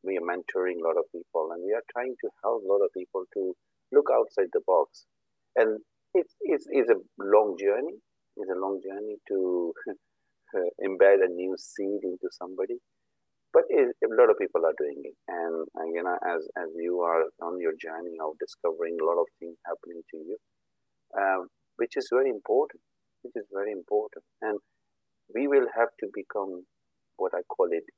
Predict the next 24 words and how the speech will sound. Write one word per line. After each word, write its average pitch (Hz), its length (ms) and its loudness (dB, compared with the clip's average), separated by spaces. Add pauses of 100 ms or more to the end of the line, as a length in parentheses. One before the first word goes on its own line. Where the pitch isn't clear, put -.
a 80 300 0 (760)
vocal 98 460 6 (100)
person 92 460 -2 (540)
to 90 400 -4 (1500)
present 139 380 6
in 151 120 -2
the 127 80 4
moment 110 500 -2 (160)
of 92 260 0
bliss. 92 380 0 (200)
People 147 220 2 (140)
look 120 200 2
at 90 140 2 (160)
our 98 280 4
actions - 600 -6 (960)
and 110 160 -2 (120)
follow 107 320 10
those 92 200 6 (120)
actions. 80 400 -10 (1080)
It's 101 220 -6
not 104 200 6
about 90 280 8 (140)
talking. 87 400 2 (1400)
Talking 98 300 -2